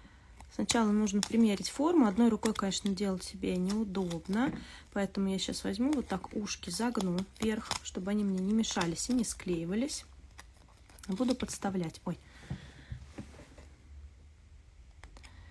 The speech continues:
Нужно примерить. А, и так как у меня такие валики, м, ну, не то чтобы выраженные, но они мешают, чтобы поставить форму.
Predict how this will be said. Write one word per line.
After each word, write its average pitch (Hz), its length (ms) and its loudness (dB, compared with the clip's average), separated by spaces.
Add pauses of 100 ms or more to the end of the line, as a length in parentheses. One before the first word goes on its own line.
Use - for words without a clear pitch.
(540)
Нужно 262 300 2
примерить. 196 840 2 (1600)
А, 202 320 4
и 269 160 6
так 262 240 6
как - 160 0
у - 20 6
меня 214 200 6
такие 220 340 0
валики, 190 760 4
м, 190 260 2 (140)
ну, 262 160 6
не 226 140 6
то 330 120 0
чтобы 220 300 0
выраженные, 233 640 8
но 226 160 10
они 262 200 12
мешают, 233 500 10
чтобы 180 280 -2
поставить 190 600 2
форму. 311 440 6